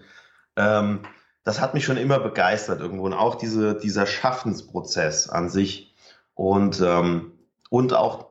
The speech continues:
ein Stück Freiheit. Und auf der Post, äh, hatte ich halt eben klar die Freiheit, ich hatte keinen, keinen Chef hinter mir, das war cool, ich hab zu der Zeit ganz gutes Geld verdient, ich wusste ja nicht, was <laughs> sonst noch so möglich ist,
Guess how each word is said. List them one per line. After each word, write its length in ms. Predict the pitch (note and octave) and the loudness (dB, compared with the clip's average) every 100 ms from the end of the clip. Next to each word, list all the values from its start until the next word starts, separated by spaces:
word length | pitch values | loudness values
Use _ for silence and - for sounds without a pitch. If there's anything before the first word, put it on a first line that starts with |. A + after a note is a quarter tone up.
| _ _ - | _ _ -14
ein 80 | G#2 | -10
Stück 240 | - B2 | -6 -6
Freiheit. 640 | - E2+ G#2+ G#2 D2+ D#2 D#2 | -2 0 2 2 0 -2 -4
Und 120 | E2 | -2
auf 140 | - | 0
der 100 | A#2+ | 0
Post, 480 | - B2+ C3+ - - | 0 0 0 -6 -12
äh, 220 | - G2+ | -4 -2
hatte 360 | F#2+ - B2+ B2+ | -2 -2 -2 -2
ich 160 | B2 A#2 | 0 0
halt 280 | G2+ - | 0 -4
eben 320 | - F#2 D#2+ - | -6 -6 -6 -2
klar 260 | A2+ C3 | 0 2
die 80 | A2+ | 0
Freiheit, 380 | - G#2 C#3+ A#2+ | -2 0 0 -2
ich 80 | G#2+ | -6
hatte 160 | F2 | -12
keinen, 400 | E2+ E2+ E2+ - | -8 -8 -8 -12
keinen 200 | - D#2 | -10 -8
Chef 220 | - E3+ | -2 -2
hinter 200 | D#3+ C3 | 0 0
mir, 300 | C3 C3 C3+ - - | 2 4 2 0 -6
das 220 | - G2 | -4 0
war 240 | - - - | 0 -2 0
cool, 180 | D3+ B2 | 2 2
ich 140 | - | 2
hab 180 | F#2 - | -4 -4
zu 100 | G2+ | 0
der 160 | F2+ | 0
Zeit 480 | - F2 F2+ - - | 2 0 0 -2 -6
ganz 260 | F#2 F2+ - | -4 -4 0
gutes 360 | C3 B2+ G#2+ | 0 0 -2
Geld 220 | - A#2 B2 | 0 0 2
verdient, 380 | A2+ A#2+ B2 | 0 0 -2
ich 160 | G2 - | -2 -8
wusste 300 | - F#2+ - | -12 -8 -2
ja 20 | G#2 | 0
nicht, 160 | F#2+ | 0
was 160 | F#2 F2+ | -2 0
<laughs> 0 | |
sonst 220 | G#2+ - | 0 0
noch 80 | C#3+ | 0
so 160 | - | 0
möglich 520 | A#2+ D3+ D#3 E3 D3 - | 2 2 2 0 -4 -2
ist, 200 | D3+ | -4